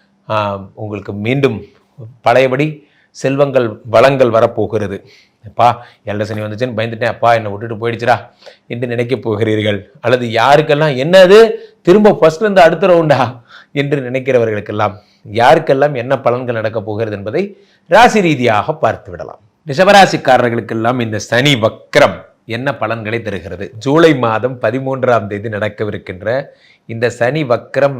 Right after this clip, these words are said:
மீனத்திலிருந்து கும்பத்திற்கு, அல்லது மீனராசியிலேயே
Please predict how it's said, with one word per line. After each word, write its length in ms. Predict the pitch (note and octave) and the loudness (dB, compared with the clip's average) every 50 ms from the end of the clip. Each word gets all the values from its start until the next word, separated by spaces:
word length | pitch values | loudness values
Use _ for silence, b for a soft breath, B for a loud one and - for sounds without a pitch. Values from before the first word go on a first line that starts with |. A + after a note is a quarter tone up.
| A2 | -10
மீனத்திலிருந்து 920 | G#2+ A#2+ C#3+ D#3+ E3 E3+ D#3 D#3+ - C3 B2 A#2+ A#2 A2 A2 A2+ A#2+ - - | -10 -8 -8 -4 -4 -4 -4 -4 -6 -6 -4 -4 -4 -6 -6 -8 -8 -10 -10
கும்பத்திற்கு, 680 | - A#2 A2+ A#2 B2+ - - G#2+ G#2 - - G2 - _ _ _ _ | -10 -12 -6 -6 -6 -6 -6 -10 -14 -12 -14 -18 -18 _ _ _ _
அல்லது 280 | - A2+ A2 A#2 A2+ G#2+ | -4 0 0 0 0 -2
மீனராசியிலேயே 1120 | G#2+ A#2 B2+ C3+ C3+ B2+ B2+ B2 A#2+ - B2 A#2 A#2 A2+ A#2 A#2 A#2 A#2+ C#3 D#3 D#3+ D#3 | -4 -6 -2 2 4 4 4 4 2 -2 -6 -8 -6 -4 -4 -4 -2 0 0 0 0 -2